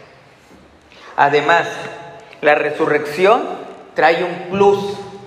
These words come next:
que muchas veces no tomamos en cuenta. Jesús muere,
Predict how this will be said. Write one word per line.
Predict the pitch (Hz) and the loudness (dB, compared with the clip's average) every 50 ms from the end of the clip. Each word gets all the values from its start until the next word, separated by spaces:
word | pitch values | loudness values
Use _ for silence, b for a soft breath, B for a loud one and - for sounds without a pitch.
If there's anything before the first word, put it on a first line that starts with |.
| - - - - - - - - - _ - | -20 -20 -20 -20 -20 -20 -20 -20 -20 _ -10
que | 147 139 | -10 -8
muchas | 151 156 - 185 156 | -6 -2 0 0 0
veces | 143 156 156 156 147 | 0 0 -4 -4 -4
no | 147 143 | -4 -2
tomamos | - 151 147 147 147 151 147 147 | -2 0 0 0 0 -2 -2 -6
en | 139 123 | -8 -6
cuenta. | 123 - 151 151 151 147 147 - - - - - - - - - - - - - - - - - - - - - - - - - - - - - - - - - - - - - - - - - - - - - | -2 -2 0 0 -2 -2 -6 -6 -8 -8 -12 -14 -16 -18 -20 -20 -20 -20 -20 -20 -20 -20 -20 -20 -20 -20 -20 -20 -20 -20 -20 -20 -20 -20 -20 -20 -20 -20 -20 -20 -20 -20 -20 -20 -20 -20 -20 -20 -20 -20 -20 -14
Jesús | 160 165 160 185 180 170 160 160 | -12 -12 -8 -6 -6 -6 -6 -4
muere, | - - - - - - - - - - | -2 0 0 2 2 0 -2 -2 -6 -6